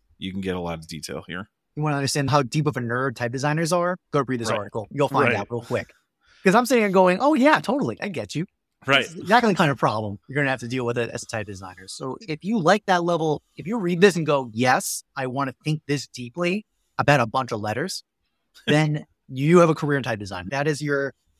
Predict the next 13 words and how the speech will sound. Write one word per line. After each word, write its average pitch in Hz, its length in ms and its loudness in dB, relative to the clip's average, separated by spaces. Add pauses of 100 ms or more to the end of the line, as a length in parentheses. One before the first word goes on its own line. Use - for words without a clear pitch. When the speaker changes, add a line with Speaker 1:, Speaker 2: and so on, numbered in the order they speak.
(140)
Speaker 2:
vocation. 135 720 -2
Go 120 180 -4
do 110 200 -6
it. - 180 -10
If 127 180 -14
you're 135 160 -2
like, 127 160 0 (120)
"Wow, 127 400 4 (400)
this 151 260 6
is 190 80 -2
the 156 120 -2
degree 151 400 -2
of 113 300 -6